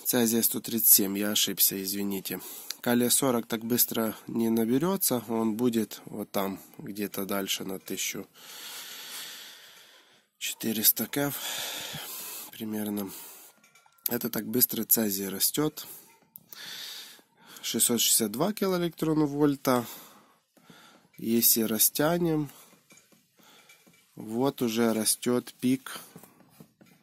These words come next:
Сейчас покажу его. Вот я навел курсор на тридцать два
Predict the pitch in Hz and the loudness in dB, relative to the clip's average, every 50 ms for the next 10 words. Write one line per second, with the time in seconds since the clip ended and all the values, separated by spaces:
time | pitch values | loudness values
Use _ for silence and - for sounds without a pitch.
0 | _ _ _ - - - - 98 95 - - - 107 - - 104 95 98 95 95 | _ _ _ -18 -14 -10 -8 -6 -6 -6 -6 -8 -10 -8 -6 -6 -4 -4 -4 -4
1 | 92 95 101 98 95 101 101 98 92 - 95 95 92 90 90 92 92 92 92 92 | -4 -4 -6 -6 -4 -4 -4 -4 -4 -6 -8 -6 -6 -6 -6 -6 -6 -6 -8 -8
2 | 92 - - - - - - - 143 151 - - - _ _ _ - - - - | -10 -10 -12 -12 -10 -8 -4 -2 -2 -2 -4 -6 -16 _ _ _ -20 -20 -20 -20
3 | - - - - - - _ _ - - - 101 98 - - 123 127 156 170 - | -20 -20 -20 -20 -20 -20 _ _ -12 -8 -6 -6 -6 -6 -4 -2 -2 -2 -2 0
4 | - - - 127 120 113 107 107 104 104 110 110 117 123 131 131 | 0 0 2 2 0 -4 -6 -10 -8 -4 0 0 0 0 0 -4